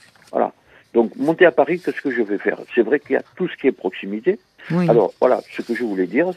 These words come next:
Speaker 1: c'est qu'il paraît, mais maintenant, vous savez, entre ce qu'on dit et
Speaker 2: Oui.
Speaker 1: la réalité, c'est souvent des choses.
Speaker 2: Oui, c'est vrai.
Speaker 1: Que des familles ont
Speaker 2: Oui.
Speaker 1: le droit,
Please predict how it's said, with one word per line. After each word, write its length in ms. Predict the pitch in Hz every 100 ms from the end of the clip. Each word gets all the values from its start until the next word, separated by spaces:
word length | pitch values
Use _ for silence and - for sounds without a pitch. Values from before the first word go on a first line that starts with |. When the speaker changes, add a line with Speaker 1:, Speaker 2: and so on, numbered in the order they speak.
| -
Speaker 1:
c'est 100 | 131
qu'il 240 | - -
paraît, 400 | 262 - - - - _ -
mais 140 | 95
maintenant, 240 | 90 131 175 -
vous 340 | - - -
savez, 180 | 160 180
entre 240 | 165 - -
ce 60 |
qu'on 200 | 160 156
dit 280 | 156 139 160 - _ - -
et 40 | 117
Speaker 2:
Oui. 60 |
Speaker 1:
la 100 | 117
réalité, 520 | 131 123 120 110 - 160
c'est 120 | 123 -
souvent 240 | - 135
des 100 | 107
choses. 200 | - - - _ _ _
Speaker 2:
Oui, 160 | 175 185
c'est 160 | -
vrai. 200 | 165 165 160
Speaker 1:
Que 60 |
des 180 | 131 202
familles 520 | - 165 117 101 131 202 - _ _ -
ont 80 | 160
Speaker 2:
Oui. 80 |
Speaker 1:
le 140 | 170 156
droit, 500 | - 104 104 127